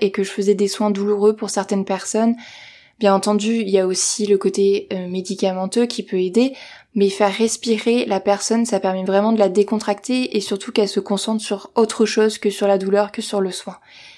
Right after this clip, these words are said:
Ça vaut pour toutes les personnes, ça vaut pour les enfants, les adultes et les personnes âgées.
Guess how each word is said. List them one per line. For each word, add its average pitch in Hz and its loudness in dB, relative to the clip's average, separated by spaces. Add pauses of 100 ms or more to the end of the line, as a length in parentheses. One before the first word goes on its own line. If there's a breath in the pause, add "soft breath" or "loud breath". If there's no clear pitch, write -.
(160 loud breath)
Ça 208 4
vaut 208 4
pour 196 -6
toutes 233 -6
les 214 6
personnes, 202 -2
ça - -8
vaut 185 -6
pour 196 -4
les 196 2
enfants, 208 0
les 208 0
adultes 202 -4
et 214 -4
les 196 -2
personnes 196 -4
âgées. - -8